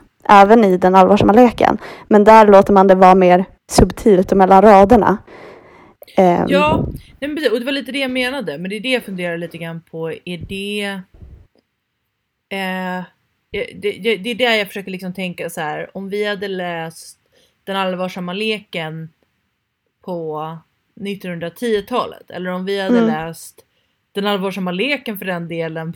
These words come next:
Speaker 2: på sextiotalet eller sjuttiotalet då, ehm, För Lydia kom ut.
Speaker 1: Mm.
Speaker 2: Alltså,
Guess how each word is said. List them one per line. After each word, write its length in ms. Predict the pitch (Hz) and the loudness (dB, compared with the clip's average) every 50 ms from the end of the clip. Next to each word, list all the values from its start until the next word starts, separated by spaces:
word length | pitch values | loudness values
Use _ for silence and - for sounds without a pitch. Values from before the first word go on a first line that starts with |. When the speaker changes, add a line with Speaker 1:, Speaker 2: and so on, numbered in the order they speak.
| - | -14
Speaker 2:
på 360 | _ 175 160 151 156 156 160 165 | _ -16 -14 -12 -12 -12 -12 -14
sextiotalet 920 | - 220 214 - - 196 185 - 302 302 277 220 180 160 156 170 175 - | -16 -18 -20 -20 -20 -18 -12 -8 -4 -4 -4 -4 -6 -8 -10 -12 -12 -12
eller 100 | 170 175 | -14 -12
sjuttiotalet 760 | - - 233 - - 190 190 185 247 247 240 220 190 165 160 _ | -8 -8 -8 -8 -8 -14 -12 -8 -6 -6 -6 -6 -8 -10 -12 _
då, 540 | _ 160 160 151 151 156 156 156 156 156 160 - _ _ _ _ _ _ _ _ | _ -12 -10 -10 -8 -10 -10 -10 -12 -14 -14 -18 _ _ _ _ _ _ _ _
ehm, 560 | - 165 165 165 165 165 165 170 165 170 170 - _ _ - | -12 -10 -8 -8 -8 -8 -10 -12 -14 -16 -18 -20 _ _ -12
För 80 | 202 | -10
Lydia 340 | 196 180 170 165 165 175 147 | -10 -8 -10 -8 -8 -10 -10
kom 200 | - - - - | -10 -12 -16 -10
ut. 600 | - - 208 - - - - _ _ - - _ _ _ _ _ _ _ _ _ _ _ _ _ _ | -8 -8 -8 -8 -10 -16 -20 _ _ -20 -20 _ _ _ _ _ _ _ _ _ _ _ _ _ _
Speaker 1:
Mm. 120 | 247 240 233 220 | 0 0 0 2
Speaker 2:
Alltså, 320 | 214 208 202 202 196 185 | 0 -2 -4 -6 -8 -10